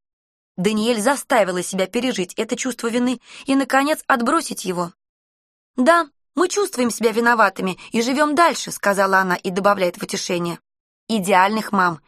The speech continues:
не существует». Ещё француженки считают, что матерям не стоит проводить всё время с детьми. И это укрепляет их уверенность в том, что терзаться чувством вины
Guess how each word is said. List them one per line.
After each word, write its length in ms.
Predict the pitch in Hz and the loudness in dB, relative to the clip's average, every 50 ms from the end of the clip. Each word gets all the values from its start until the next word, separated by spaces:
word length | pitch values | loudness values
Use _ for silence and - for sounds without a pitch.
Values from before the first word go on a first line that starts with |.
| _ _ - | _ _ -4
не 140 | 311 302 | -4 -2
существует». 760 | - - 247 - 208 175 - - 180 175 175 170 - - - _ _ _ _ _ _ _ _ _ _ _ _ _ _ _ _ _ _ | -2 -4 -4 -4 -6 -8 -8 -6 -4 -4 -4 -4 -8 -12 -20 _ _ _ _ _ _ _ _ _ _ _ _ _ _ _ _ _ _
Ещё 280 | - 196 190 - 214 | -4 -2 -2 -2 -2
француженки 560 | - 214 196 190 185 - 240 233 226 214 - 202 | 0 0 0 0 0 -2 -2 -2 -2 -4 -4 -6
считают, 520 | - - - - 277 269 240 196 - - - - - _ | -6 -8 -4 -2 0 0 0 -2 -4 -10 -20 -20 -20 _
что 200 | - - - 269 | -16 -6 -2 -2
матерям 380 | 285 285 - 285 302 294 285 294 | -2 -2 0 2 2 2 2 2
не 100 | 311 - | -2 -6
стоит 300 | - - 302 277 - - | -4 -2 -2 -2 0 0
проводить 420 | 233 233 226 233 233 233 240 - | 0 2 4 2 2 2 -2 -4
всё 140 | - - 226 | -2 -4 -2
время 260 | 220 220 214 208 202 | -2 -2 -2 -2 -4
с 40 | 190 | -4
детьми. 440 | 214 208 - - 196 185 175 175 - _ _ _ _ _ _ _ _ _ _ _ - | -4 -6 -4 -4 -4 -4 -4 -6 -12 _ _ _ _ _ _ _ _ _ _ _ -2
И 80 | 233 | 2
это 280 | 233 233 233 - 247 240 | 2 2 2 2 0 0
укрепляет 640 | - 247 - 262 254 240 - 247 233 214 208 - - | 0 -2 -2 -2 -2 0 2 2 2 2 2 -2 -6
их 240 | - 233 208 - | -6 -6 -4 -2
уверенность 460 | 240 233 208 262 269 254 254 226 - - | -2 0 0 0 0 0 -2 -2 -4 -2
в 40 | |
том, 160 | - 233 233 208 | -2 -2 -2 -2
что 200 | - - - 226 | -4 -6 -8 -4
терзаться 560 | - 233 233 226 208 247 220 190 - - 202 | -2 -2 -2 0 0 0 0 0 0 -4 -8
чувством 460 | - - - 240 - - - 202 196 | -8 -4 -6 -6 -6 -4 -4 -4 -2
вины 320 | 190 220 226 240 285 320 | -2 -2 -2 -2 -2 -4